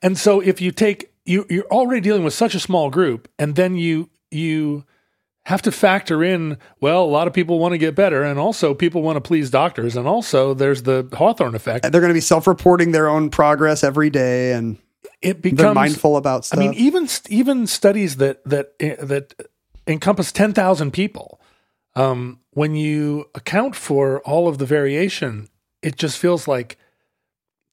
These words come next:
Speaker 1: there are lies, there are damn lies, and then there are statistics. And
Speaker 2: It's
Speaker 1: then there are m-, medical
Speaker 2: It seems
Speaker 1: trials.
Speaker 2: difficult to get around the Hawthorne effect 'cause you have to get people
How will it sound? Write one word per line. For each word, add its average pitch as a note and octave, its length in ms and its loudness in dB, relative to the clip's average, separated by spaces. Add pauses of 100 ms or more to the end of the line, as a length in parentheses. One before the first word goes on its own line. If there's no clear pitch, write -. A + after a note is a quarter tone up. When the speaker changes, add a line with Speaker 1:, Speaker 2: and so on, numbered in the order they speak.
(220)
Speaker 1:
there C#3 280 2
are B2+ 60 -2
lies, D3+ 400 2
there C#3+ 140 2
are B2+ 40 -2
damn C#3 300 0
lies, A2+ 300 -4
and A2+ 80 -10
then A2 140 -8
there G#2 120 -10
are G2+ 60 -12
statistics. - 680 -18 (340)
And D3+ 100 2
Speaker 2:
It's D3+ 80 -2
Speaker 1:
then D3 180 2
there A#2+ 220 0
are A#2 100 -8 (200)
m-, C3 240 -8
medical C3 520 -4
Speaker 2:
It E3+ 100 2
seems D#4+ 220 4
Speaker 1:
trials. - 40 -12
Speaker 2:
difficult A3 340 4
to F#3 60 4
get F3+ 120 4
around E3+ 160 2
the D3+ 80 2
Hawthorne F3 260 4
effect - 260 -8
'cause D3 120 -2
you D#3+ 80 4
have E3 80 0
to - 80 -2
get D#3 180 2
people D#3+ 460 0